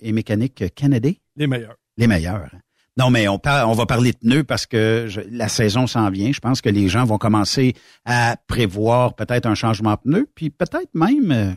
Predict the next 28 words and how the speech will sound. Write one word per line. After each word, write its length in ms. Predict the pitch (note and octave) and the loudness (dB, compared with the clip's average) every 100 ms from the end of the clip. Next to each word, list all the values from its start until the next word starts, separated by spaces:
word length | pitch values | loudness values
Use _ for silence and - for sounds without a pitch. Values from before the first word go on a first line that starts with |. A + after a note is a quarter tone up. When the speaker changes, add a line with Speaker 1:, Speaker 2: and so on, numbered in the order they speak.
| - | -10
Speaker 1:
changer 340 | - B2 A#2 | -8 -2 0
de 60 | E3 | 2
marque. 240 | A#2+ D3 - | 2 0 -4
Des 120 | C#3 | -4
fois, 140 | - G3 | -4 -2
on 100 | D#3+ | -2
est 160 | B2 | -2
habitué 260 | A2+ - E3 | -4 -6 -2
dans 140 | D3 | 0
une 180 | G#2+ G#2+ | 2 2
marque. 280 | G2 E3+ - _ _ _ _ | 2 -2 -6 _ _ _ _
Et 140 | G#2+ A#2+ | -2 -2
qui 180 | - G#3 | 0 2
de 140 | C#3+ | 4
mieux 240 | B2+ F3 F#3+ _ | 4 4 0 _
placé 720 | D3 C#3 A2+ - D#3+ F3 D#3+ - | 0 0 0 -4 -2 -2 -2 -2
que 220 | C#3 C#3 | 2 2
Marco 500 | A#2 B2+ - F#3 F#3 | 2 -2 0 0 0
Vachon, 640 | A2+ A#2+ A#2 - D3 E3+ | 0 -2 -2 0 0 0
directeur, 640 | G#2 A2 G#2+ D3 D3 C#3 | 0 -2 0 0 0 2
euh, 140 | A#2 G2 | 2 0
du 160 | F#2 | -4
développement 480 | F#2+ G2 A2 A#2+ D3 | -6 -2 -2 0 2
des 160 | C3 G#2 | 2 0
affaires, 360 | F#2+ C3 C#3 | 0 0 2
et 60 | A2+ | 0
David 480 | G2 B2 A2+ C#3+ A2+ | 0 0 2 0 -4
Baudet 680 | F2+ A2+ B2 G#2 G#2 G#2 | -4 2 2 2 2 2